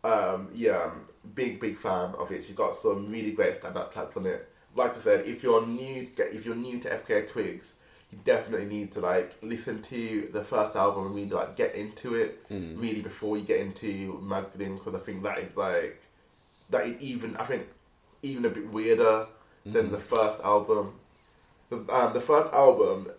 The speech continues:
Speaker 1: it's weird in the sense that, like, the sound in the, that's, like, the soundscapes are a bit not what you're used to,
Speaker 2: Mm.
Speaker 1: but actually it's quite verse, chorus, verse, chorus, like, when you boil it down to how the song was structured.
Speaker 2: Yeah.
Speaker 1: And that's a bit different with, um, with Magdalene.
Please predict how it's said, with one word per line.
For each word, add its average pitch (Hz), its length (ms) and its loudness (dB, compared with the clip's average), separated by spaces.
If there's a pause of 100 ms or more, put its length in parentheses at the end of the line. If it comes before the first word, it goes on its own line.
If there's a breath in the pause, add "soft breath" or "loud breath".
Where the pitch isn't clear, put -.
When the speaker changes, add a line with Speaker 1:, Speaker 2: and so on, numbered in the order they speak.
(160)
Speaker 1:
it's 143 180 -6
weird 160 260 2
in 151 80 -2
the 151 60 0
sense 107 360 2
that, 104 180 0
like, 95 380 -2 (360)
the 117 120 -8
sound 123 500 2
in 117 120 -2
the, 117 80 2
that's, - 340 -4
like, 101 120 2
the 113 60 0
soundscapes 131 840 0
are 110 180 2
a - 40 -6
bit 113 220 -6
not 110 200 4
what - 140 -2
you're 113 80 -2
used 120 320 -8
to, 135 220 -6 (140)
Speaker 2:
Mm. 113 240 -4
Speaker 1:
but 104 80 4
actually - 340 2
it's - 120 -8
quite - 360 0
verse, 104 260 2
chorus, 98 560 2
verse, 95 280 -2
chorus, 90 520 0 (100)
like, 92 300 -2
when 101 160 0
you 107 80 -6
boil 101 220 2
it - 80 -2
down 95 240 0
to 95 60 -12
how 95 220 -4
the - 60 -8
song 98 180 -2
was 95 120 -10
structured. - 580 -4
Speaker 2:
Yeah. 98 220 -4 (120)
Speaker 1:
And - 100 -8
that's 110 120 -6
a 110 60 -12
bit 104 160 -8
different 98 400 -2
with, 95 260 -4
um, 92 440 -2 (100)
with 92 340 -6
Magdalene. 95 600 -2